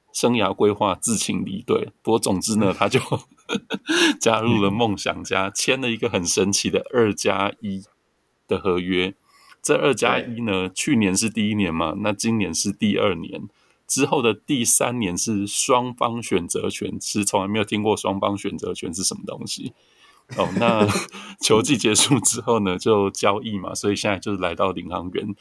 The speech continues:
Speaker 1: 所以也神奇的三年换三队啊。好，那球季之后就是他两年的合约结束，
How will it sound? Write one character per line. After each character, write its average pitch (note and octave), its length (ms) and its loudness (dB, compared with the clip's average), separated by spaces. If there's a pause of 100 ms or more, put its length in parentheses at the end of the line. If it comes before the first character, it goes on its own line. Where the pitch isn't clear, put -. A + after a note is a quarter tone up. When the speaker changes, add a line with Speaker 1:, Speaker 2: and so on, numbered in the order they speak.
(240)
Speaker 1:
所 G#2+ 180 4
以 G#2 120 0
也 F2+ 160 2
神 F#2 260 0
奇 - 180 -2
的 F#2 140 2
三 A2 380 -2
年 F2+ 200 -4
换 G#2 220 -2
三 F2+ 280 -2
队 F2+ 200 0
啊。 - 180 -10 (480)
好， E2+ 160 0
那 G2+ 460 0
球 G#2 280 2
季 A#2+ 220 -6
之 A2 180 0
后 A2 160 4
就 - 100 -4
是 G2+ 140 -2
他 G#2+ 140 0
两 F2+ 280 -2
年 F2 160 -8
的 F2 80 -10
合 F#2+ 140 -4
约 F#2+ 180 -2
结 - 240 -6
束， - 300 -6